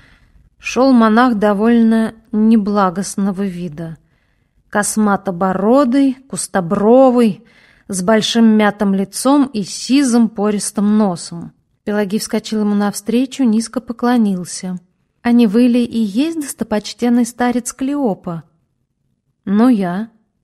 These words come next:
монах хмуро покосился на паренька, зачерпнул широкой ладонью воды из озера,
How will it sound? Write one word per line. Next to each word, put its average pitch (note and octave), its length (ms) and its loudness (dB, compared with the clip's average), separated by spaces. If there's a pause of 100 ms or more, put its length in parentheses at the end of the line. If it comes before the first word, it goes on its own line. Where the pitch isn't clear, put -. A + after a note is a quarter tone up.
(360)
монах F#3+ 280 -2
хмуро F#3+ 280 -2
покосился F#3+ 600 -10
на F#3+ 80 -6
паренька, F#3+ 500 -6
зачерпнул G3+ 500 -8
широкой G3+ 440 -8
ладонью F#3+ 360 -4
воды F3+ 340 -8
из E3+ 140 -12
озера, B3 480 -4